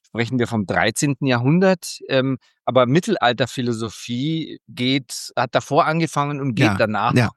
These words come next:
Speaker 1: eine Weile, je nach Definition. Ähm, ich, ich würd dann immer sagen, es ist nicht Phi-, Mittelalterphilosophie, sondern Philosophie im Mittelalter und die ja selbst wiederum verschiedene Strömungen, Akzente,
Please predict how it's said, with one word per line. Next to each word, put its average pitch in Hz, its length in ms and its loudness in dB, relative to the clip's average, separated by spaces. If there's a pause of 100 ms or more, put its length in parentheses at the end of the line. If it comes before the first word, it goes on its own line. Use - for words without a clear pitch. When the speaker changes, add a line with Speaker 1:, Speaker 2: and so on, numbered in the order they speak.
Speaker 1:
eine 101 140 -8
Weile, 123 320 2
je 139 160 2
nach 135 320 0
Definition. 139 880 0 (560)
Ähm, 147 360 2
ich, 165 160 -8
ich 143 160 -2
würd 180 120 4
dann 147 100 4
immer 147 260 2
sagen, 139 200 2
es - 140 -6
ist 143 200 -10
nicht 139 240 -6
Phi-, - 200 -12 (220)
Mittelalterphilosophie, 143 840 0
sondern 127 240 0
Philosophie 147 760 -2
im 143 220 4
Mittelalter 104 840 0
und 110 220 -6
die 135 80 -4
ja 123 200 4
selbst - 420 0
wiederum 123 300 0
verschiedene 117 520 -4
Strömungen, 127 580 -2
Akzente, 131 840 0